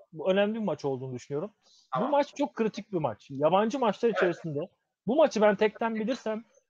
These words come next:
Speaker 1: Cuma hafta sonundan birçok Toto oynayandan önce, e, avantajlı bir şekilde gireceğim. Şimdi yönetmenimiz eğer İngiltere Premier Lig'in puan durumunu getirirse ben bu maçla ilgili birkaç şeyi göstermek istiyorum. Şimdi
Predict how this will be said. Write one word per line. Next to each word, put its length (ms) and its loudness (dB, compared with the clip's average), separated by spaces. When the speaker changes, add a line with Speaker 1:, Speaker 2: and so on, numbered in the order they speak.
Speaker 1:
Cuma 440 2
hafta 280 2
sonundan 540 -4
birçok 380 0
Toto 260 0
oynayandan 440 0
önce, 300 -4
e, 600 -2
avantajlı 600 2
bir 40 -4
şekilde 340 -6
gireceğim. 340 -10
Şimdi 300 0
yönetmenimiz 560 4
eğer 320 6
İngiltere 460 4
Premier 460 2
Lig'in 220 -6
puan 300 2
durumunu 280 -4
getirirse 460 -8
ben 180 4
bu 80 0
maçla 320 0
ilgili 240 -4
birkaç 240 -2
şeyi 180 -2
göstermek 460 -4
istiyorum. 340 -12
Şimdi 320 0